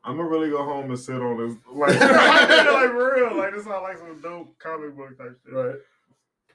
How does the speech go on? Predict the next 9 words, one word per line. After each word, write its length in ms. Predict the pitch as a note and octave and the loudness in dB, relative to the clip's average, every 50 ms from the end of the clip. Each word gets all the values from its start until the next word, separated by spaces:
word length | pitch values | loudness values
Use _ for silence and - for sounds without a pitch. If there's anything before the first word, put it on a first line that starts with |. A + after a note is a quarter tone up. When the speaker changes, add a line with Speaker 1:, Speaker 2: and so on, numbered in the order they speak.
| _ _ _ _ _ _ _ _ _ A2+ | _ _ _ _ _ _ _ _ _ -18
Speaker 1:
Oh, 100 | A2+ A2 | -18 -18
yeah. 560 | G#2 G2 G2 F#2 _ _ _ _ _ A2+ A#2 | -18 -20 _ _ _ _ _ _ _ -20 -18
I 40 | A2+ | -18
get, 280 | G#2+ A2+ A2+ A2 G2+ G2+ _ _ _ _ _ _ _ | -18 -18 -20 -20 -20 _ _ _ _ _ _ _ _
I 180 | F2+ G2+ G2+ G#2 | -20 -20 _ -20
get 120 | G#2 G#2 | -20 -20
some 140 | _ F2+ _ _ _ _ _ _ _ | _ -20 _ _ _ _ _ _ _
percentage. 380 | _ _ _ _ - _ _ _ _ _ _ _ _ _ _ _ _ _ _ _ _ _ | _ _ _ _ -20 _ _ _ _ _ _ _ _ _ _ _ _ _ _ _ _ _
Speaker 2:
Right. 160 | F2+ F#2 F2 | -20 -20 -20